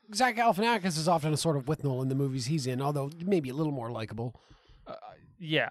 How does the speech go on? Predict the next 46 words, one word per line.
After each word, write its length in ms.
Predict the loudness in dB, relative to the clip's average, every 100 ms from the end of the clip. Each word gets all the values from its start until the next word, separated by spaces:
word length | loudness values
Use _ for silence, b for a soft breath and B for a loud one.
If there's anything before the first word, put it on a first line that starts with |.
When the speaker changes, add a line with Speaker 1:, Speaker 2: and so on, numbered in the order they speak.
| _
Speaker 1:
<laughs> 200 | -4 2
Speaker 2:
Not 240 | 4 6
The 100 | 8
Hangover 320 | 8 8 8 6
Two, 320 | 2 0 0
'cause 160 | -2
for 80 | -6
some 240 | -4 -2 0
reason 220 | -2 0
they 140 | 0
were 100 | 2
like, 180 | 2 2
"Let's 200 | 2 0
make 180 | 0 -2
him 160 | -2 -2
more, 340 | 2 2 2 -2
let's 180 | -6 -4
make 120 | -2
him 100 | -2
less 240 | -2 -4 -4
likable." 400 | -4 -2 -2 2
That's 200 | 2 2
what 60 |
people 200 | -2 2
want. 280 | 2 4 2
Speaker 1:
<laughs> 0 |
Yeah, 720 | 2 4 4 4 0 0 2 0
exactly. 320 | 2 2 4
Why 100 | 4
would 80 | 6
they 80 | 6
wanna 220 | 8 8
like 160 | 8
this 160 | 6 0
guy? 240 | 0 -2 -6 -20
Speaker 2:
God. 280 | -16 -14 -14 -18 b b b b b
This 140 | -6 0
movie, 460 | 2 2 0 0
uh, 500 | 2 4 4 4 4
budgeted 540 | 4 4 2 -2 -2 0
at 140 | 0
about 260 | 4 2 2
one 180 | -2 -2
point 240 | -2 -2
five 300 | 2 4 4
million. 420 | 0 -4 -4 -8